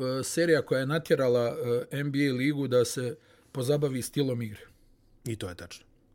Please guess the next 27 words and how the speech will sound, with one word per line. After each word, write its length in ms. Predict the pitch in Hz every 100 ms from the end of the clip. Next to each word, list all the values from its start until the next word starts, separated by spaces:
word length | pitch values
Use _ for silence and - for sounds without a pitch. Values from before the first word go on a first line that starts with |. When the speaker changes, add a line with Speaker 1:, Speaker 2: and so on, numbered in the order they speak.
| _ _ _ _ _ -
Speaker 1:
Jer 140 | 120
su 140 | 110 139
mnogi 280 | 143 160 143
bili, 420 | 139 147 143 127
ono, 240 | 123 127
razočarani 800 | 123 120 135 - 131 113 113 117 -
načinom 500 | 123 139 - 127 123
na 80 | 120
koji 180 | - 120
se 160 | 139
igrala 320 | 139 127 101 85 _ _ _ _ _ _ _ _
ta 180 | - 110
serija. 460 | 95 113 101 82 87 _ -
Speaker 2:
<laughs> 220 | - -
Pa 140 | 139 127
Speaker 1:
Ono, 340 | 127 127 127 127 - - _
znaš 220 | 139 139
kako 240 | - 160 165
su 100 | 170
Amerikanci 460 | 151 135 143 143
komentarisali, 640 | - 120 117 127 - 107 101 -
„Koga 260 | 127 127
zanima 400 | 120 127 123 117
da 80 | 117
gleda 280 | 120 120 113
rukomet 540 | 117 - 110 85 -
ovaj?” 200 | 101 85